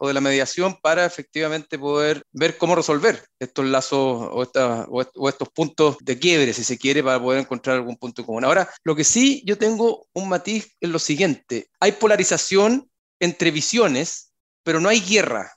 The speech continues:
Lo que te, lo, lo que, lo quiero graficar de la siguiente manera, en el sentido de la sociedad ve que no puede resolver sus problemas o enfrentar los distintos nudos que tenemos, las distintas fragmentaciones, para buscar algún lazo o un ethos común, porque ve que la política es incapaz,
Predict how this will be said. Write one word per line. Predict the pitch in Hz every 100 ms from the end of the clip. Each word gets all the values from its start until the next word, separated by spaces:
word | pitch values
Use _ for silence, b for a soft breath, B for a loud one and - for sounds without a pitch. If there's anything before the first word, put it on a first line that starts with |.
| -
Lo | 139 143 151
que |
te, | 165 156
lo, | 170
lo | - 165
que, | 165
lo | 175
quiero | 175 208
graficar | 196 190 196
de | 190
la |
siguiente | 185 185 190 180
manera, | 175 156
en | 135
el |
sentido | 123 139 - 175
de | 180 - B B B
la | 160
sociedad | - 185 175 196 220
ve | 190 220 220 _
que | - 156 170 -
no | 160 160
puede | 185 220
resolver | 226 202 175 156 196
sus | - 185
problemas | 156 151 185 165 143 180 - _ _ _
o | -
enfrentar | 139 - 131 - 202 202
los | 160
distintos | 139 - 175 175 143
nudos | 170 196 175 165
que |
tenemos, | 139 151 156 170
las | 151
distintas | 143 156 156
fragmentaciones, | - 151 143 - 131 180 180 202 _ _ _
para | - 151
buscar | 147 143 190
algún | 190 170 170 175
lazo | 208 - 165 -
o | -
un | 151
ethos | 185 196 180 175 -
común, | - 147 202 247
porque | - 170 -
ve | 180
que | 220
la | 220
política | 175 180 202 214
es | 202
incapaz, | 190 170 165 170 - -